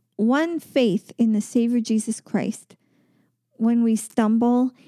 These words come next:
and giant failures cast shadows of doubt on the security of salvation, God's word helps us stand fast in those slippery places.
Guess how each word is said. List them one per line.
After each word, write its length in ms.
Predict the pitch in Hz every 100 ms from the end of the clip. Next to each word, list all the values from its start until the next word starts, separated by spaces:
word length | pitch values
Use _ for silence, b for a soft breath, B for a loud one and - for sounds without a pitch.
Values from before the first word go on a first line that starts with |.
| b
and 280 | - 214 208
giant 520 | 233 214 220 233 -
failures 800 | - - 233 226 240 240 240 240
cast 600 | - 226 220 233 - -
shadows 560 | - - 214 220 233 233
of 160 | 208 190
doubt 400 | 180 185 220 -
on 300 | - 208 202
the 100 | 190
security 800 | 208 233 - - 220 208 220 262
of 100 | 262
salvation, 800 | 269 294 269 269 269 - 262 269 b b b b b -
God's 420 | 220 226 240 240
word 460 | 240 269 247 214 220 b -
helps 360 | - 254 -
us 120 | 247
stand 520 | - - 226 226 233 220
fast 800 | - 226 233 226 202 - - -
in 160 | 226
those 200 | 214 202
slippery 460 | - 214 - 196 196 - _ _ -
places. 720 | - 190 - - 226 -